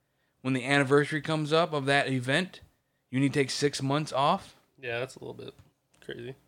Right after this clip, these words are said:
Speaker 2: I understand maybe taking that day.
Speaker 1: Yeah, a day, a weekend, you know, something. Six months. People deal with their trauma in different ways. I get it. But I believe, I personally believe, I could be wrong.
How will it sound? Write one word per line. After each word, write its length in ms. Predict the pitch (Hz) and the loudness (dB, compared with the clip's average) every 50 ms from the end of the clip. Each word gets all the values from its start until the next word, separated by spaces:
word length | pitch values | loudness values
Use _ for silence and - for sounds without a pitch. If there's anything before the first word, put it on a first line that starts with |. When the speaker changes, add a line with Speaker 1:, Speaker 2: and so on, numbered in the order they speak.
| _ _ _ _ | _ _ _ _
Speaker 2:
I 60 | 165 | -8
understand 360 | 170 165 139 - - 127 127 | -6 -6 -6 -6 -6 -6 -4
maybe 160 | 127 123 120 120 | -4 -4 -6 -4
taking 300 | - 131 127 - - 123 | -4 -4 -4 -4 -6 -6
that 140 | 120 117 117 | -6 -6 -6
day. 260 | 117 123 139 135 120 - _ _ _ _ _ _ | -8 -8 -8 -8 -10 -12 _ _ _ _ _ _
Speaker 1:
Yeah, 140 | 190 185 147 | 0 2 2
a 60 | 139 | 2
day, 280 | 135 131 151 156 170 165 | 4 6 6 8 8 8
a 80 | 151 139 | 6 6
weekend, 680 | 135 147 160 160 - - 165 165 165 165 165 156 143 - - _ | 4 2 0 0 0 0 0 2 2 0 -2 -6 -8 -12 -16 _
you 120 | - 143 | -6 -4
know, 180 | 139 135 131 131 | -2 -2 -2 -2
something. 540 | 123 - 160 156 156 139 156 160 156 160 151 - _ _ _ _ _ _ _ _ | -2 0 2 2 2 2 0 -2 -2 -4 -6 -10 _ _ _ _ _ _ _ _
Six 580 | - - - - - 160 170 175 - - - - - _ _ _ _ | -10 -8 -6 0 2 2 2 2 0 -4 -8 -10 -14 _ _ _ _
months. 580 | 139 139 151 165 151 113 95 - - - - - _ _ _ _ _ _ _ | -2 0 2 2 2 0 -2 -10 -20 -20 -20 -20 _ _ _ _ _ _ _
People 240 | - 156 160 165 165 | 4 4 6 6 6
deal 260 | 156 139 165 160 160 | 6 6 6 8 8
with 120 | 160 160 147 | 8 6 6
their 140 | 151 156 151 | 6 4 4
trauma 360 | - - 165 160 156 156 151 | 4 2 4 4 4 6 4
in 100 | 147 139 | 4 4
different 260 | 143 147 135 139 139 | 2 2 2 0 -2
ways. 200 | 147 147 139 120 | 0 0 0 0
I 80 | 117 113 | -2 -4
get 260 | 120 143 156 147 120 | 0 2 2 2 2
it. 140 | 107 - - _ _ _ _ _ _ _ | -2 -6 -12 _ _ _ _ _ _ _
But 260 | - 160 143 123 - - - - | 10 10 10 10 4 -6 -6 0
I 220 | - 131 151 160 | 4 6 8 8
believe, 540 | 165 147 147 139 147 160 170 139 120 101 - - _ _ _ _ _ - | 8 8 6 6 6 4 4 2 0 -2 -6 -12 _ _ _ _ _ 2
I 180 | - 156 170 | 4 4 4
personally 460 | 175 - 170 175 180 170 - 165 160 151 | 4 4 4 4 4 4 4 2 2 2
believe, 360 | 143 143 147 139 120 101 - - - | 2 2 2 2 0 0 -4 -10 -10
I 140 | 113 107 110 | -8 -8 -8
could 260 | 110 - - 120 113 120 | -8 -8 -10 -10 -10 -8
be 140 | 120 113 | -10 -10
wrong. 220 | 110 117 120 107 | -8 -6 -8 -8